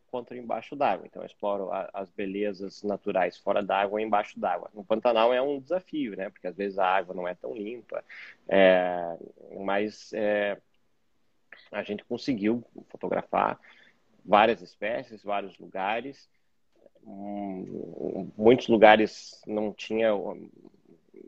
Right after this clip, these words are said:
operação nenhuma, né? Então, de mergulho, você tinha que ir lá levar todo o equipamento, às vezes de avião, às vezes de trator, enfim. É, barquinho, nunca ninguém tinha mergulhado,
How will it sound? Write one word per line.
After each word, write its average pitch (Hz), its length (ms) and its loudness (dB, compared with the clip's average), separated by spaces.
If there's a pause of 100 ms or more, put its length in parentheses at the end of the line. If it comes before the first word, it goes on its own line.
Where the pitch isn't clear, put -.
operação 104 480 -6
nenhuma, 135 420 2
né? 101 180 -2
Então, 104 600 -4
de 92 140 -10
mergulho, 98 580 0
você - 140 -20
tinha 104 180 -10
que - 100 -10
ir 95 40 -4
lá 95 160 4
levar 95 220 2
todo 98 160 -10
o - 20 -12
equipamento, 90 760 -4
às 87 160 -4
vezes 95 200 -2
de 98 80 -2
avião, 92 400 -2
às - 80 -12
vezes 90 160 -10
de - 40 -20
trator, 95 600 0 (420)
enfim. - 360 -10 (500)
É, 87 880 0
barquinho, 104 920 4
nunca 113 260 -2
ninguém 104 300 0
tinha 101 160 -8
mergulhado, 95 840 0